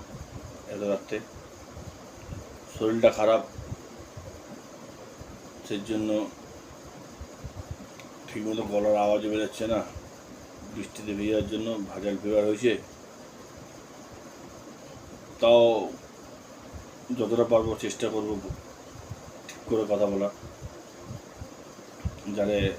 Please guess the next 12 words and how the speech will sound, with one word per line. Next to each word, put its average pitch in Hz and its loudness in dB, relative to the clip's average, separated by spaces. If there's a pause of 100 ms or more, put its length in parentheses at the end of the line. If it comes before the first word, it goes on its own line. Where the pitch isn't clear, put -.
(160)
যাতে 104 -4
আপনারা 101 0
বুঝতে 98 -6
সুবিধা 98 -4
হয়। 107 -4 (3000)
প্রথম 127 8 (100)
কথা 131 12
বলি, 123 10 (1800)
আজকে 117 8 (100)
জুনিয়র 120 8
ডাক্তারবাবুরা 117 10 (2000)
পঁয়ত্রিশ 117 12